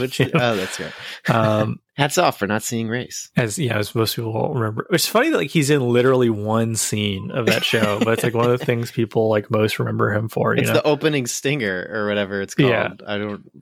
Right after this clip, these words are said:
Speaker 1: and it's like, <laughs> it's not, it's not even relevant to the episode. <laughs>
Speaker 2: No. Um, yeah, there's,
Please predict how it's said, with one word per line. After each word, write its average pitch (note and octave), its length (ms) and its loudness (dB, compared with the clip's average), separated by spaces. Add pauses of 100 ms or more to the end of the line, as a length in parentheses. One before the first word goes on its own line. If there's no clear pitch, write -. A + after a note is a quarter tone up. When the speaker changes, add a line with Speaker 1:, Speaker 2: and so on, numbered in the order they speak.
(100)
Speaker 1:
and A#2 140 2
it's A2 160 -2
like, - 160 0
<laughs> - 180 -2
it's F3+ 220 -2 (180)
not, D#3 180 -2 (280)
it's D#3+ 200 0
not E3 180 2
even D#3+ 180 -8
relevant C3+ 480 -2
to - 120 -12
the A#2+ 120 0
episode. C#3 680 -2
<laughs> A3+ 40 4
Speaker 2:
No. A#2+ 360 2 (1600)
Um, A2 500 0 (840)
yeah, B2+ 220 4
there's, B2 200 0